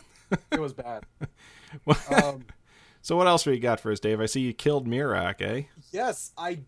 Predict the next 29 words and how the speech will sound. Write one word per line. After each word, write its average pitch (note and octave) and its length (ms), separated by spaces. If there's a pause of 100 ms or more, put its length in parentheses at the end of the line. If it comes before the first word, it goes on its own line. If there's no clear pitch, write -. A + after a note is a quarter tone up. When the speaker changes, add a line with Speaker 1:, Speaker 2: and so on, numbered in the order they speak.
(120)
Speaker 1:
killed G#3 420
Mirak. G#3 280
I F#3 120
gave A3 320
a C#4 40
warning B3 540
in A3+ 140
chat A3+ 340
and F#3+ 140
everything. A3+ 500 (1500)
I G#3 80
told G3+ 300
people, G#3+ 340
if D#3+ 100
you G#3 160
haven't A3 280
killed A3+ 260
him, A3 120
if F3+ 140
you G#3 100
wanna G#3 180
kill G#3+ 200
him F#3 80
personally, G3+ 600 (360)
now's G3+ 240
your A3+ 80
time G3+ 300
to F3 80
escape, A#3 560